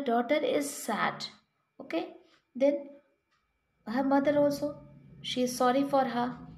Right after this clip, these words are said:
Then she is saying that, "My dear Nancy, I am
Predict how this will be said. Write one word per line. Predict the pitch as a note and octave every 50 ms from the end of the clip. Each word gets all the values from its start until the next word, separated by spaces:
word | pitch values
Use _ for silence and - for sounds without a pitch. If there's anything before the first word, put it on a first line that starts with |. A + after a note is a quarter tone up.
| - - -
Then | - G3 F#3+
she | - - A3+
is | G#3+ G#3 -
saying | - G#3 G3 F3+ - - - - - - - - -
that, | G3 F#3 F#3
"My | F#3+ F#3 F#3
dear | F3+ F#3+ G#3+ A#3+ B3 B3 B3 B3 - - - -
Nancy, | A3+ A#3+ C4 C#4 C#4+ C#4 - E4+ F4+ A4 - - - - _ _ _ _ _ -
I | C4+ C4 B3+ C4 C#4
am | D4 D#4+ - -